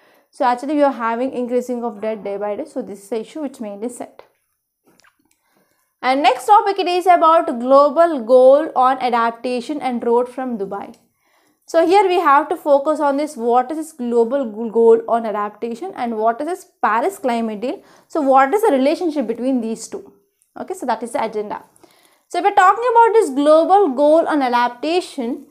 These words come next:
so it is a draft text, okay. It was introduced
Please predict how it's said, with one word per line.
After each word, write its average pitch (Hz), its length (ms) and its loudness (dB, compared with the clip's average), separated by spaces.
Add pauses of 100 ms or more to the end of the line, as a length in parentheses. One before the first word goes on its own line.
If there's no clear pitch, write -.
(300)
so 302 80 -6
it 294 80 -2
is 320 120 -4
a 339 80 -2
draft 240 520 0 (120)
text, - 440 -6 (360)
okay. 285 400 -6 (360)
It 262 120 -2
was 294 280 4
introduced 262 760 -2